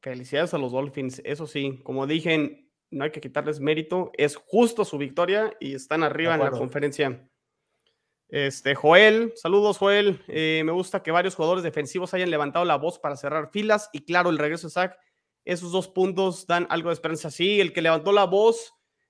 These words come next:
Speaker 1: eh, al final del partido fue el cornerback D J Reed. Y dijo, "Tenemos que corregir varias cosas y no puede seguir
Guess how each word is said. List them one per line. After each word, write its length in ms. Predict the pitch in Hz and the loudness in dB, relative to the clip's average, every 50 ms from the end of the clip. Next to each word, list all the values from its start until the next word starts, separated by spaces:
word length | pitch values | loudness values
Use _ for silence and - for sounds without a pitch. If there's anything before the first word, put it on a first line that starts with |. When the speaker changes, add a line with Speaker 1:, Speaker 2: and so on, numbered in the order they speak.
| _ _ | _ _
Speaker 1:
eh, 120 | 151 151 | -4 -2
al 120 | 151 147 | -2 -2
final 160 | 147 175 185 196 | -4 -4 -4 -4
del 100 | 190 175 | -2 -4
partido 240 | 175 156 160 180 | -6 -4 -4 -4
fue 120 | 165 196 180 | -2 -2 -4
el 60 | 165 | -2
cornerback 640 | 170 180 180 180 180 180 160 175 165 165 160 - 139 | -2 -2 -2 0 0 2 4 6 4 4 4 -2 -6
D 280 | 143 180 180 190 180 165 | -4 -2 2 2 2 2
J 160 | 151 139 139 | 2 -2 -2
Reed. 440 | 156 185 220 247 269 262 262 - - _ _ _ _ _ _ _ _ | 0 2 2 2 0 -2 -4 -16 -20 _ _ _ _ _ _ _ _
Y 120 | - 143 147 | -12 -10 -6
dijo, 460 | 156 165 156 - 156 151 139 151 _ | -6 -6 -4 -2 -2 -2 -2 -4 _
"Tenemos 300 | - 139 151 170 180 - | -8 -6 -4 -4 -4 -6
que 100 | - _ | -8 _
corregir 580 | - 147 - 143 - - 165 165 170 156 160 _ _ _ _ _ _ _ _ _ _ _ | -8 -6 -6 -6 -8 -6 -4 -4 -4 -4 -6 _ _ _ _ _ _ _ _ _ _ _
varias 320 | - 165 185 185 165 - | 2 2 2 2 -2 -4
cosas 300 | - 180 190 202 190 175 | -4 -8 -6 -6 -6 -6
y 80 | 165 143 | -4 -2
no 220 | 143 151 151 156 | 0 -2 -2 0
puede 180 | 160 165 165 156 | 0 0 0 0
seguir 400 | - 151 147 156 151 151 - | -4 -6 -4 -4 -6 -6 -10